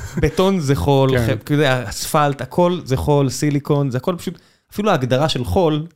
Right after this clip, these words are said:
Speaker 2: היא, היא לא, לא הכרתי אותה, ולא ידעתי, ולא ידעתי שאתה יודע, חול מהמד-, אתה יודע,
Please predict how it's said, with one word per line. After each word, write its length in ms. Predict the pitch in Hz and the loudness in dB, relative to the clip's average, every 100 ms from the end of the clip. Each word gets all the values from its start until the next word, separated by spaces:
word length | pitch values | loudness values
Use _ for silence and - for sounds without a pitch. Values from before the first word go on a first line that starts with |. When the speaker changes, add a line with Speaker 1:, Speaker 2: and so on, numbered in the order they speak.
| _ _ _ _ _ _ _ _ _ _ _ _ _ _ _ - | _ _ _ _ _ _ _ _ _ _ _ _ _ _ _ -6
Speaker 2:
היא, 360 | 123 117 117 - | -2 0 -2 -4
היא 200 | 117 117 | -2 2
לא, 100 | 120 127 | 2 2
לא 80 | 127 | 0
הכרתי 360 | 147 170 170 | 0 -2 -2
אותה, 120 | 156 104 | -4 -2
ולא 160 | 107 127 | 0 0
ידעתי, 440 | 147 151 165 120 98 | 0 -2 -4 -6 -6
ולא 120 | 110 | -4
ידעתי 160 | 123 143 | -4 -4
שאתה 200 | 143 139 | -6 -4
יודע, 180 | 147 131 | -2 -2
חול 320 | 76 139 147 | -2 0 2
מהמד-, 340 | 147 135 127 - | 2 2 0 -4
אתה 80 | |
יודע, 180 | 104 131 | -6 -4